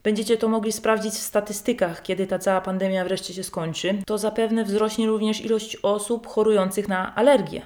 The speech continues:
na przypadłości alergiczne. Po czym wnoszę, siedzę sobie w tej medycynie pracy, koleś stoi za tą linią bezpieczeństwa, zdając ankietę i zaczyna kasłać. A kobieta go pyta,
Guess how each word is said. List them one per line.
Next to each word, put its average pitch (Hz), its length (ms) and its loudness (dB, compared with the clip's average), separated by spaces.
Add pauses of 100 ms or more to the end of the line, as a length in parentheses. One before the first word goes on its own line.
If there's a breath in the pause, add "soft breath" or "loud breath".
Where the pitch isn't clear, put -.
na 180 100 -4
przypadłości 185 680 -2
alergiczne. 165 720 -4 (120)
Po 214 140 0
czym 233 220 0
wnoszę, 202 500 2 (200)
siedzę 220 260 2
sobie 214 260 2
w 214 40 -6
tej 220 140 4
medycynie 214 520 0
pracy, 202 560 -2 (160)
koleś 208 300 2
stoi 214 320 2
za 202 120 0
tą 202 440 0
linią 208 420 4
bezpieczeństwa, 196 920 -2
zdając 196 440 2
ankietę 185 720 -4
i 214 80 2
zaczyna 185 400 0
kasłać. - 680 -8 (340)
A - 60 -10
kobieta 175 480 -2
go 160 140 -6
pyta, - 400 -12